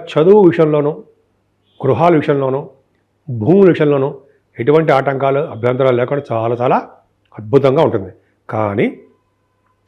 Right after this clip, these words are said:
రవి బుధులు పంచమ స్థానంలో ఉన్నారు. రవి బుధులు పంచమ స్థానంలో ఉన్నారంటే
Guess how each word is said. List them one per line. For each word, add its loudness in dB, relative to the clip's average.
రవి 2
బుధులు 4
పంచమ 0
స్థానంలో 2
ఉన్నారు. -2
రవి 2
బుధులు 2
పంచమ 2
స్థానంలో 2
ఉన్నారంటే 0